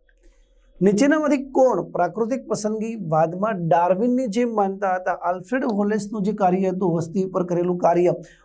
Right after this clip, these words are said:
અને એણે ડાર્વિને ખૂબ જ એના કાર્ય ઉપર પ્રભાવિત થયા હતા, અને એ પણ પ્રાકૃતિક પસંદગી આધારિત એમણે કાર્ય કરેલું છે.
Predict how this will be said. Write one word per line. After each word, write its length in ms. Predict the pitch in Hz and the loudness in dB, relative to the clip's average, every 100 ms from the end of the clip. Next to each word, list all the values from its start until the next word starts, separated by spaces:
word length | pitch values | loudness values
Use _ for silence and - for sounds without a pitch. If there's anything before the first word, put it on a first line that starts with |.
| - | -6
અને 140 | 254 | 0
એણે 160 | 190 214 | 2 2
ડાર્વિને 500 | 185 170 170 214 220 | 4 4 4 0 -4
ખૂબ 400 | 196 - 190 226 | -8 -8 0 2
જ 80 | 196 | 2
એના 200 | 190 180 | 2 0
કાર્ય 280 | 180 170 170 | 0 2 0
ઉપર 200 | 170 170 | 0 -4
પ્રભાવિત 580 | 165 151 160 175 175 | -4 -4 0 0 0
થયા 180 | 170 170 | 0 2
હતા, 160 | 170 180 180 - - | 4 2 0 -6 -14
અને 140 | 170 170 | -2 0
એ 80 | |
પણ 280 | 190 247 202 | 0 2 0
પ્રાકૃતિક 480 | 202 156 175 170 175 | 0 -2 -4 -8 -6
પસંદગી 400 | 156 156 165 175 | -6 -4 -2 2
આધારિત 420 | 151 139 156 160 | 2 2 -2 -4
એમણે 280 | 165 139 151 | -6 -6 -6
કાર્ય 320 | 147 139 180 | -4 2 2
કરેલું 460 | 226 180 139 123 127 | 2 2 0 -2 -8
છે. 340 | - - _ | -12 -18 _